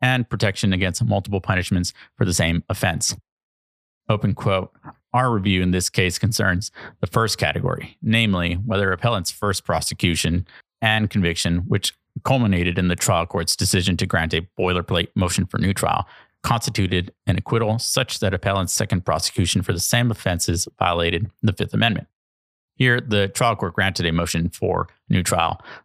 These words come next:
alleging the first verdict was contrary to the law and evidence. The Court of Criminal Appeals has explicitly treated this recitation as the same as declaration of insufficient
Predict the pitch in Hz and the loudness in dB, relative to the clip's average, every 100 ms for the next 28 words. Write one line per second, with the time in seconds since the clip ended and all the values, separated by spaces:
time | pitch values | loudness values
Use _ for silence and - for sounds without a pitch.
0 | - 90 98 90 82 - - 117 127 92 | -2 0 2 2 0 -2 -2 -2 -2 -2
1 | 82 85 87 82 - - 92 90 80 80 | -2 -2 0 0 -2 0 -2 0 -2 -2
2 | 87 87 80 78 - 92 98 - - - | -4 -2 0 0 -2 0 0 -2 -6 -6
3 | - _ _ _ _ _ _ - 120 139 | -10 _ _ _ _ _ _ -4 0 0
4 | 127 - - 104 92 90 95 90 90 - | -2 -4 0 0 0 0 0 0 -2 -8
5 | _ _ - - 156 - - 117 - 127 | _ _ 2 2 2 -2 -2 -2 0 -2
6 | 120 113 117 - _ - - 95 92 90 | 0 0 0 -4 _ -4 0 2 2 -2
7 | - 92 - - 107 - 95 90 - 92 | -2 -2 -2 0 0 0 2 2 2 0
8 | - 87 - - 98 104 107 - - 90 | 2 0 -2 0 2 4 2 -2 -4 -4
9 | - 101 95 - 95 90 - 95 92 - | -2 0 0 2 2 2 2 0 0 -2
10 | - 98 - 90 80 98 | 0 0 0 0 0 -2